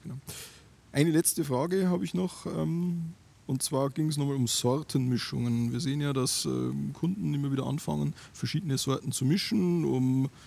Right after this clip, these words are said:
zum Beispiel unterschiedliche Blühzeitpunkte zu bekommen. Wie würdest du das Thema einschätzen? Ist da was dran oder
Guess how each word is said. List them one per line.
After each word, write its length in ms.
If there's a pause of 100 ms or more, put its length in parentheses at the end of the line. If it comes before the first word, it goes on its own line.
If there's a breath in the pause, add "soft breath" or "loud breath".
zum 160
Beispiel 460
unterschiedliche 580
Blühzeitpunkte 960
zu 160
bekommen. 480 (560 loud breath)
Wie 380
würdest 240
du 20
das 180
Thema 220
einschätzen? 420
Ist 140
da 80
was 240
dran 460
oder 680